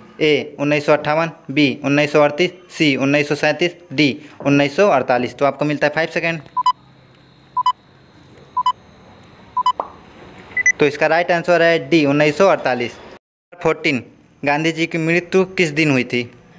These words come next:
ए, गुरुवार, बी, शुक्रवार, सी, सोमवार, डी, मंगलवार। तो आपको मिलता है five सेकेंड।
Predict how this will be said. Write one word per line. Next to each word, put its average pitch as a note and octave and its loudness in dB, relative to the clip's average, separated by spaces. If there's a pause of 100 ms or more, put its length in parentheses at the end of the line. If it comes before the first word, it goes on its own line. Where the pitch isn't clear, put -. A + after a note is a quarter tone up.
(120)
ए, D#3 4
गुरुवार, D#3 0
बी, C3+ 2
शुक्रवार, D#3+ 0 (220)
सी, D#3+ 2
सोमवार, D#3+ 2 (220)
डी, D3 4
मंगलवार। C3+ 2 (240)
तो D3+ 4
आपको C#3+ 0
मिलता C#3+ 0
है D3 0
five F3 0
सेकेंड। E3 -4